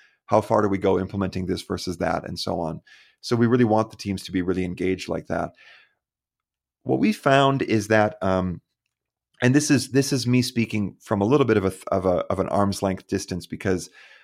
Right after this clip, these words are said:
I haven't been the one to do the hiring for, for our designers and our programmers. That's not my role. So, but I, I've, I've seen it, I've seen it, and I've, I've, um, I've, you know, been part of a lot of discussions about it. So I can tell you what I know from, from the outside,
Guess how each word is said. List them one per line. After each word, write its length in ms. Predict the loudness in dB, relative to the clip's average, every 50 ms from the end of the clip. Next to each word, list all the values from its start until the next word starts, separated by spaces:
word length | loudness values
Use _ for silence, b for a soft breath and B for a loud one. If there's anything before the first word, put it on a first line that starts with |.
| B B B
I 140 | 0 2 2
haven't 400 | 4 4 4 4 4 2 0 2
been 380 | 0 2 2 2 2 0 -2 -2
the 100 | -2 0
one 320 | 2 4 4 4 4 2 0
to 100 | -2 -2
do 120 | -2 -2
the 100 | -2 -2
hiring 520 | -2 -2 -2 -2 -2 -2 -4 -6 -8 -12 -16 _ _ _ _ _ _
for, 460 | _ -4 0 2 4 4 4 2 0
for 160 | -2 0 0 0
our 80 | 0
designers 440 | 0 -4 -4 -4 -2 -2 -2 -2 -2
and 100 | -4 -4
our 80 | -4 -4
programmers. 480 | -2 -2 -2 -2 -2 -4 -6 -6 -4
That's 220 | -4 -4 -4 -4 -4
not 160 | -4 -2 -2
my 80 | -4
role. 400 | -4 -4 -2 -2 -2 -2 -4 -6 b b b b b
So, 240 | b 4 4 4 6
but 160 | 6 4 4
I, 180 | 4 4 2 2 2
I've, 240 | 2 2 2 0 0 0
I've 180 | 0 0 0 -2
seen 300 | -4 -2 0 2 2 2
it, 180 | 2 0 _ _ -8
I've 220 | -4 -4 -4 -4
seen 280 | -4 -6 -2 0 2 2
it, 140 | 2 0 0 -2
and 120 | -2 0
I've, 220 | 0 -2 -4 -6 _ -6
I've, 340 | -4 -2 -2 -2 -2 -4 -6
um, 420 | -6 -4 -6 -6 -8 -10 -12 -16 _ _ _ _ _ _ _ -8
I've, 240 | -4 -4 -4 -4 -8 _ _ _ -10
you 100 | -8 -6
know, 240 | -6 -6 -8 -10 -14 -20 -20 -20 -20 -20 -12
been 180 | -8 -6 -6 -4
part 200 | -2 -2 0 0
of 60 | 0
a 40 | 0
lot 140 | -2 -2 -2
of 60 | -4
discussions 480 | -6 -6 -4 -4 -4 -4 -6 -8 -10 -8
about 240 | -6 -6 -4 -6
it. 80 | -6 -6
So 100 | -2 -2
I 80 | -2 -2
can 120 | -4 -6
tell 200 | -2 0 0 2
you 100 | 2 2
what 120 | 0 0
I 80 | -2 -2
know 240 | -2 -2 -2 -2 -2
from, 300 | -4 -6 -8 -8 -8 -10
from 180 | -12 -12 -10 -8
the 140 | -6 -4 -2
outside, 560 | -2 -2 -2 -4 -4 -4 -4 -4 -4 -8